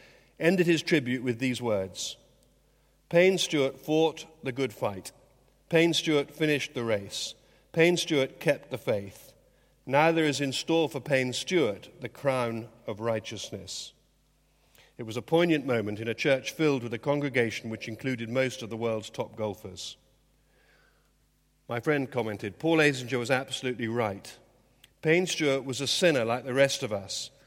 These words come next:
but he had recognized that Jesus is the King, and he had put his trust in him. And when his face,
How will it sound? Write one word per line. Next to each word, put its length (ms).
but 140
he 180
had 180
recognized 1080
that 260
Jesus 580
is 220
the 100
King, 560
and 160
he 120
had 140
put 160
his 200
trust 440
in 180
him. 340
And 160
when 160
his 180
face, 540